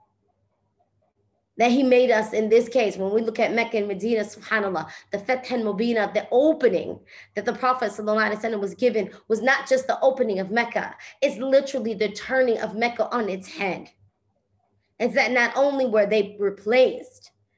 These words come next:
but inside of Mecca, they were wiped out. They were removed and replaced with the chant of La ilaha illallah, right? The people, the people of Hajar, the people of sacrifice,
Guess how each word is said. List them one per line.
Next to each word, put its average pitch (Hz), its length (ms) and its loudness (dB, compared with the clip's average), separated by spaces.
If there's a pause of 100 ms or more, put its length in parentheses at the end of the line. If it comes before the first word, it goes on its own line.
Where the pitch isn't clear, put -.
(200)
but 220 100 -2
inside 240 440 2
of 185 120 -10
Mecca, 254 280 2
they 226 120 2
were 214 120 2
wiped 196 340 -2
out. - 460 -6 (360)
They 254 140 4
were 226 160 2
removed 185 800 0 (460)
and 240 140 0
replaced 226 560 0
with 190 120 -8
the 190 60 -4
chant 226 320 -4
of 196 120 -8
La 202 280 0
ilaha 190 420 -2
illallah, 180 720 -4 (720)
right? 220 360 -6
The 208 100 -6
people, 226 600 -4 (300)
the 220 100 -2
people 233 340 0
of 202 120 -4
Hajar, 220 500 -2 (1200)
the 190 60 -18
people 226 280 -4
of 208 80 -6
sacrifice, - 1040 -6